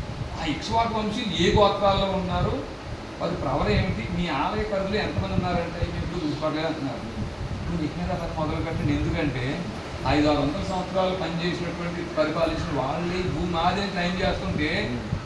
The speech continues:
ఇన్ని యుగాల నుంచి ఏమిటండి, రాముడే చెప్పాడు యుగాల క్రితం, "ఈ భూమి అంతా ఇక్ష్వాకు వంశీయులని." ఆ ఇక్ష్వాకు వంశీయులు ముందు పెట్టి, రాముడు చెప్పిన దానికి సాక్ష్యంగా ఇక్ష్వాకు వంశీయులు ఉన్నారు,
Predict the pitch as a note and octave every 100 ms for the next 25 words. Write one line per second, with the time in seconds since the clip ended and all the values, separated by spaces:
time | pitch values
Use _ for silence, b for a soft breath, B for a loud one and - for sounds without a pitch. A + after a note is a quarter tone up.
0 | - D3 G3+ E3+ D3 G3 G#3 G#3+ F3+ F#3
1 | G#3 B3 C#4 A3 - - - - - B2
2 | C#3+ D3+ G#3+ A3+ G#3 G#3 G3 F#3 G3+ G3+
3 | G3 F#3 D3+ G3+ G3+ G3+ G#3 - - G3
4 | G3 G3 F#3 - F#3 C3 F#3 - A#2 A#2
5 | - D#3+ C#3+ - G3+ G3+ G#3 G#3 G#3 G#3
6 | F3 F#3 G#3 G#3 G3+ B3+ C#4 - - -
7 | D3+ D3+ D#3+ G3+ A3 G#3 G3+ G#3 G3+ G3
8 | - - C4+ - G#3+ G3 - G3 G3 G3+
9 | F#3 G#3 F#3+ G3+ G#3+ B3 C4